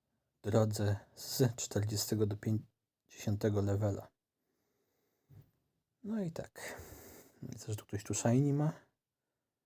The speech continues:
Aha. Eee, ha, okej. No i tak. No można powiedzieć, że to jest tak jakby na tyle z tej porady.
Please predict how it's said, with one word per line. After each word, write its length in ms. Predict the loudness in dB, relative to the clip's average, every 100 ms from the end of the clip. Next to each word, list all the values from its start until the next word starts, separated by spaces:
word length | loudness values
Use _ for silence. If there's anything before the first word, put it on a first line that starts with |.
| _ _ _ _ _ _
Aha. 300 | -10 2 2 0 -12 -20 _ _ _ _ _ _ _ _ _ _ _ _ _ _ _ _ _ _ _ _ _ _ _ 0
Eee, 720 | 4 6 6 6 6 6 4 2 0
ha, 140 | 0 0 -6 -10
okej. 380 | -10 -8 -12 -14 _ -20 -18 -18 -18 -18 -18 -10 -10 -10 -16 _ _ _ -12 -10 -10 -12 -20 -20 -20 -20 -20 -20 -20 -20 -20 -20 -20 -20 _ _ _ _ _ _
No 80 | -2
i 120 | -2
tak. 500 | -2 -6 -4 -8 -8 -18 -20 -20 _ -8
No 80 | -4
można 200 | -2 -4
powiedzieć, 240 | -2 -2
że 60 | 2
to 120 | 2
jest 180 | 2 -4
tak 140 | -4
jakby 160 | -2 -2
na 100 | -2
tyle 440 | 0 0 -2 -8 -18 -20 _ _ _ _ _ _ _ _ _ _ -12
z 80 | -6
tej 180 | 0 4
porady. 540 | 6 8 8 8 6